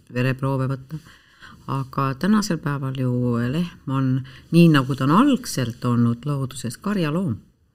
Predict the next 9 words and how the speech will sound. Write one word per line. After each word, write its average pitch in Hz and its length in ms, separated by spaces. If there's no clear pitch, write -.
Et 131 160
nad 139 180
elavad 180 360
karjas. 120 520
Ja 127 240
meie 185 320
läheme 135 380
karja 190 400
juurde 135 540